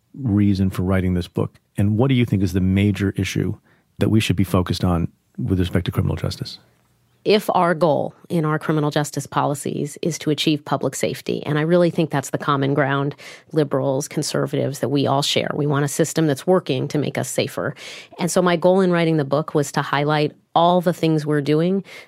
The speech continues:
Speaker 2: that fail in that objective, that I think people have intuitions that these things work, when in fact you look at the data and the evidence and you find we're doing a lot of things that are counterproductive.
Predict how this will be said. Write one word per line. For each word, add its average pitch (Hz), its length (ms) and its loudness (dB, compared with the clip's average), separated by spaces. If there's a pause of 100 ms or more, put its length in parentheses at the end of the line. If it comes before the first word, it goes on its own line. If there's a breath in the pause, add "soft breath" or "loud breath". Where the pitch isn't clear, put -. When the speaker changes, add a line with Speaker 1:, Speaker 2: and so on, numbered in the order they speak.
(120)
Speaker 2:
that - 160 2
fail 131 420 2
in 143 140 -2
that 110 140 0
objective, - 580 -6
that - 100 -2
I 143 80 0
think 160 240 -2
people 165 260 -2
have 147 200 -2
intuitions 151 720 0
that 135 180 -4
these 147 200 -2
things 127 240 -2
work, 151 340 -2 (300 loud breath)
when 156 140 2
in 151 60 2
fact 139 320 -2
you 147 60 2
look 147 160 0
at 135 80 -6
the 135 80 2
data 139 320 0
and 143 120 -2
the 139 100 0
evidence 139 440 -2
and 147 80 0
you 135 60 0
find 139 300 -2
we're 139 120 -2
doing 143 220 -2
a 135 60 -4
lot 131 180 -2
of 135 80 -6
things 135 260 -4
that 131 100 -4
are 127 60 -2
counterproductive. - 880 -6